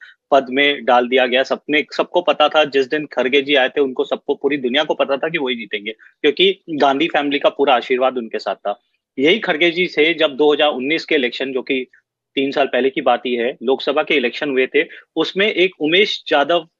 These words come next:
जी के नाम का एक, अ, बीजेपी का प्रत्याशी था, उनसे वो एक लाख वोट से हारे थे।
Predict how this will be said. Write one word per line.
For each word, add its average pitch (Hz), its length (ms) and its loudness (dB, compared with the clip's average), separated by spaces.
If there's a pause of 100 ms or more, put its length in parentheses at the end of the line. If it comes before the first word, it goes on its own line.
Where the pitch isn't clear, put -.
(220)
जी 147 200 -4
के 156 180 0
नाम 143 280 0
का 151 380 2
एक, 139 260 0
अ, 131 120 2
बीजेपी 135 380 -2
का 147 100 2
प्रत्याशी 127 500 -2
था, 139 160 0
उनसे 135 340 -2
वो 143 140 2
एक 139 220 0
लाख 139 200 0
वोट 113 160 -6
से 131 100 -4
हारे 104 220 -6
थे। 98 200 -18